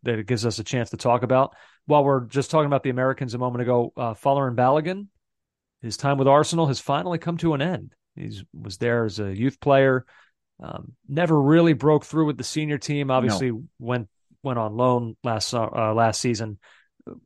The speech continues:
Speaker 1: with an unbelievable success in Ligue un, and he's gonna stay in Ligue un with Monaco, uh, thirty-five million pounds. You like this move?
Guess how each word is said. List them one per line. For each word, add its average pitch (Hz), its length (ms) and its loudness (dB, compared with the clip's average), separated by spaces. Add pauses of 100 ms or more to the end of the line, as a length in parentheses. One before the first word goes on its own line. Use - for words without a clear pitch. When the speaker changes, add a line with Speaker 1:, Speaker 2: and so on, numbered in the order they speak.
Speaker 1:
with 113 200 -6
an 104 160 -10 (120)
unbelievable 123 680 2
success - 640 -6 (420)
in 117 180 -6
Ligue 110 200 -2
un, 139 240 0
and 151 80 -2
he's 139 100 -2
gonna 165 140 -2
stay 175 260 0
in 202 140 -4
Ligue 110 180 -4
un 95 180 -12 (300)
with 113 180 -6
Monaco, 123 520 -2 (200)
uh, 92 200 -10
thirty-five 131 480 2
million 127 260 -2
pounds. 98 560 -8
You 131 80 -16
like 139 180 0
this 165 160 -4
move? 185 220 -2